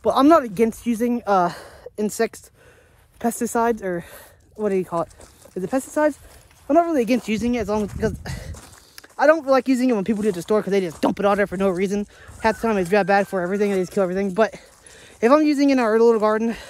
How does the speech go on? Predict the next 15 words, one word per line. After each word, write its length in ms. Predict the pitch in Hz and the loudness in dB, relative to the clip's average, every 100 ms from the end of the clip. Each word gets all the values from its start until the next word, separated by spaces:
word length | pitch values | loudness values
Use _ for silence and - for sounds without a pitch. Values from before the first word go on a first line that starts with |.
| - - - | -20 -14 -4
like, 280 | 190 175 - _ - - - - _ - | -2 -4 -8 _ -20 -20 -20 -20 _ -2
if, 120 | 202 | 0
you, 60 | 202 - | -2 0
if 20 | |
it's 160 | 247 214 | 0 0
absolutely 360 | 254 262 269 220 | -4 -2 -2 -2
necessary, 460 | 226 220 254 254 | -4 -2 0 2
I 40 | 233 | 2
would 80 | 214 | 2
rather 320 | 226 220 214 - - | 2 0 -2 -8 -4
use 180 | 226 | -4
pesticides 520 | - 247 208 240 220 202 | -2 -4 -2 0 0 0
and 80 | |
get 160 | 190 - | -2 0
food 300 | 240 214 196 | 2 2 2